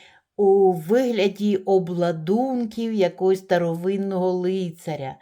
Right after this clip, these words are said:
Зараз я одягнула її теж на цю підкладочку. Шпилька дуже гарна і, скоріше, вона вінтажна,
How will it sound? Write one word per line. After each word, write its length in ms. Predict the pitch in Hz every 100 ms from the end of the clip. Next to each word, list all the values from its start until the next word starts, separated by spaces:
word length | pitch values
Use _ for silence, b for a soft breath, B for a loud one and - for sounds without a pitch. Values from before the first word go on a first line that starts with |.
| B B B B
Зараз 500 | 170 202 196 190 185
я 160 | 185 175
одягнула 640 | 170 170 165 175 170 160
її 260 | 156 151 151
теж 400 | - 156 151 - b b b b b _ -
на 340 | 165 170 165
цю 180 | 160 160
підкладочку. 1200 | 160 160 180 208 285 277 247 214 - - 233 226 _ _ _ _ _ _
Шпилька 680 | - - - 196 175 - 165
дуже 340 | 170 170 170
гарна 800 | 226 175 226 254 233 226 214 208 b b b b _
і, 400 | 196 190 190 180 -
скоріше, 580 | - - 180 180 170 185
вона 320 | 165 165 160
вінтажна, 1040 | 156 160 160 - 233 247 240 233 226 226